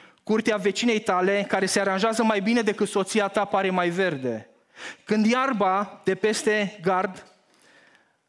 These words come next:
a unui coleg de muncă care poate îți face complimente, poate spune că ești atractivă zi de zi, pare mai verde decât iarba din curtea ta. Când iarba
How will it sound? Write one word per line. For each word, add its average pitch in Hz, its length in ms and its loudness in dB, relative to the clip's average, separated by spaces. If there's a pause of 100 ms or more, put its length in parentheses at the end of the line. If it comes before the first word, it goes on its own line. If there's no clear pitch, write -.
(120)
a 156 80 0
unui 196 220 2
coleg 202 320 0
de 202 80 2
muncă 202 300 0
care 190 200 0
poate 185 260 0
îți 185 100 -2
face 196 240 -2
complimente, 190 960 -2 (680)
poate 185 260 0
spune 196 360 -2
că 190 100 -2
ești 185 200 0
atractivă 175 560 -2
zi 175 140 -4
de 170 100 2
zi, 165 160 -2
pare 180 260 -2
mai 170 180 0
verde 156 380 -2
decât 139 280 -8
iarba 147 260 -2
din 135 160 -4
curtea 135 320 -8
ta. 120 280 -8 (300)
Când 208 180 0
iarba 220 640 0